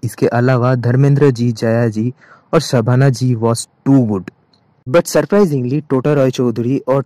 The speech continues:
चुनी गांगुली ने अपने सपोर्टिव स्पेस में काफी इम्पैक्टफुल परफॉर्मेंस दिया है। नंबर फ़ोर,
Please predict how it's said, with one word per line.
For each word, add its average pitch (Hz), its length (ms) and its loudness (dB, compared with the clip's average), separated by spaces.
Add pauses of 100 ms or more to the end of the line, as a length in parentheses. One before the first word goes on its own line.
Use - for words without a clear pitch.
(120)
चुनी 143 280 0
गांगुली 127 440 0
ने 120 200 -2 (200)
अपने 190 280 2
सपोर्टिव 160 560 0
स्पेस - 460 -2
में 139 180 0 (100)
काफी 139 300 -2
इम्पैक्टफुल 139 600 -2
परफॉर्मेंस 120 500 -4
दिया 104 240 -6
है। 95 200 -18 (1120)
नंबर 123 240 0
फ़ोर, 190 280 4